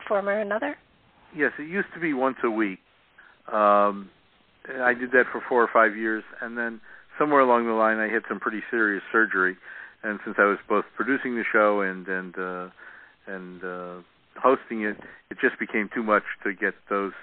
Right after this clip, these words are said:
Speaker 2: um, all those, um, guests. And so
Speaker 1: Mm-hmm.
Speaker 2: I was ready to leave the station, and they said to me, "Please don't leave. We, we like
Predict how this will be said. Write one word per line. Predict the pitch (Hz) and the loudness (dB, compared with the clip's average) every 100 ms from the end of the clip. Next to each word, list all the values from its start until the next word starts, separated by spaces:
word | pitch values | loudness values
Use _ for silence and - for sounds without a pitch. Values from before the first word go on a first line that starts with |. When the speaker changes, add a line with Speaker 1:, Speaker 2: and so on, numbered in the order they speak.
| - | -8
Speaker 2:
um, | 95 95 92 95 - | -4 -4 -4 -14 -6
all | 110 104 | -2 0
those, | 98 95 - - - - - - _ 107 | 0 -4 -8 -20 -20 -20 -20 -20 _ -8
um, | 95 92 90 - _ _ - | -6 -4 -8 -14 _ _ 4
guests. | 123 101 - - - - - - _ | 4 4 -4 -20 -20 -20 -20 -20 _
And | 110 104 95 - | -4 -4 -4 -2
so | |
Speaker 1:
Mm-hmm. | 113 107 107 104 101 | 2 2 0 -4 -2
Speaker 2:
I | 104 | -2
was | 107 95 | -2 -2
ready | 113 110 | -2 -2
to | 101 113 | -6 -6
leave | 120 110 | -6 -8
the | 110 | -6
station, | 170 185 - | -2 -2 -6
and | 131 117 | -12 -10
they | 117 - | -10 -12
said | 120 | -12
to | 127 | -8
me, | 120 | -8
"Please | 110 139 127 | -6 -8 -2
don't | 123 104 | -2 -2
leave. | 98 110 | -4 -4
We, | 117 104 - - | -4 -6 -10 -8
we | 98 | -4
like | 90 | -4